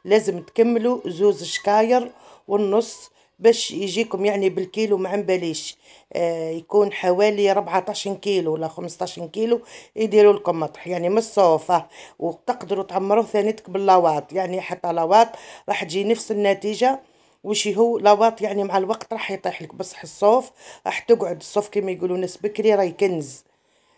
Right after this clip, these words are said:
الصوف راح تقعد لك. يعني ب-، آه، ب-، بعض الولايات يعني استغناو خلاه على الصوف،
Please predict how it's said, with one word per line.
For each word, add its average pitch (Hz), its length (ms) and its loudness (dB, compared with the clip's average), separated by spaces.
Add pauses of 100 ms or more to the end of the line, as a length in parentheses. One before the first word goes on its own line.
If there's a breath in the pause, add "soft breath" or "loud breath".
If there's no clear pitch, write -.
الصوف 208 320 -2
راح 202 120 -14
تقعد 175 420 -4
لك. 143 160 -12
يعني 180 220 -4
ب-، 165 100 -2 (720 soft breath)
آه، 160 200 -2
ب-، 156 300 -6
بعض 190 280 0
الولايات 180 760 0
يعني 185 440 -4
استغناو 208 540 0
خلاه 214 320 0
على 170 120 -2
الصوف، 220 400 0